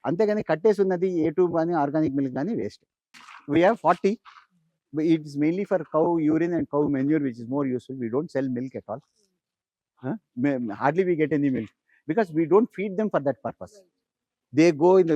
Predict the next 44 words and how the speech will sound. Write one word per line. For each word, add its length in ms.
when 180
they 60
go 520
in 80
the, 260
they 120
will 140
not 160
be 140
able 180
to 100
get 180
so 140
much 180
of 40
milk. 100
See, 180
in 120
the 60
cow 80
sheds 280
also 200
what 180
happens, 240
we 80
re-, 180
we 80
restrict. 300
ఆవు 120
చ-, 120
ఇది 140
జొన్న 260
చొప్ప 120
ఎంత 160
వేయాలి, 240
పల్లి 240
చెక్క 220
ఎంత 180
వేయాలి, 300
ఇదన్నీ 340
వేసినప్పుడు 360
milk, 180
milk 200
is 60